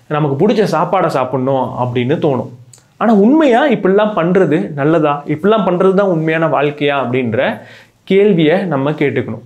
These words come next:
இந்த வருஷத்துல கிட்டத்தட்ட நாற்பத்தி நாலு வாரம் இதோட முடிஞ்சு போச்சு. இந்த நாற்பத்தி நாலு வாரம் எவ்வளவு வேகமா போனது அப்படின்னு யோசிச்சு பாருங்க. கிட்டத்தட்ட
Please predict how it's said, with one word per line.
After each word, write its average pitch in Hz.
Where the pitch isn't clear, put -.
இந்த 220
வருஷத்துல 208
கிட்டத்தட்ட 202
நாற்பத்தி 208
நாலு 165
வாரம் 143
இதோட 151
முடிஞ்சு 175
போச்சு. 131
இந்த 196
நாற்பத்தி 220
நாலு 185
வாரம் 190
எவ்வளவு 214
வேகமா 208
போனது 196
அப்படின்னு 165
யோசிச்சு 160
பாருங்க. 139
கிட்டத்தட்ட 262